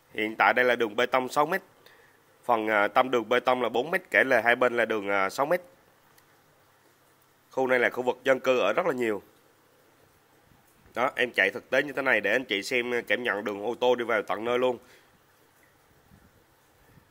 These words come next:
Đường rất là dễ đi, hầu như không có ổ gà gì luôn anh chị. Hai bên là dân cư ở rất là nhiều. Đó,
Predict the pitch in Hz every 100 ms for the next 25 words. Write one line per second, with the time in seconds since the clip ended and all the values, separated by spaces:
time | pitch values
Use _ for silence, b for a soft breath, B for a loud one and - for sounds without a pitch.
0 | - 113 98 151 165 110 110 135 127 117
1 | - b b b 113 107 117 120 131 120
2 | 123 131 131 107 107 120 127 117 92 90
3 | - _ _ _ _ _ _ _ _ _
4 | _ _ _ _ _ _ _ _ _ -
5 | 117 120 120 117 101 117 117 123 110 98
6 | 147 151 113 104 90 - _ _ _ _
7 | _ _ _ _ _ _ _ _ _ _
8 | _ _ _ _ _ _ _ _ _ _
9 | _ _ _ _ _ _ _ _ _ _
10 | - 104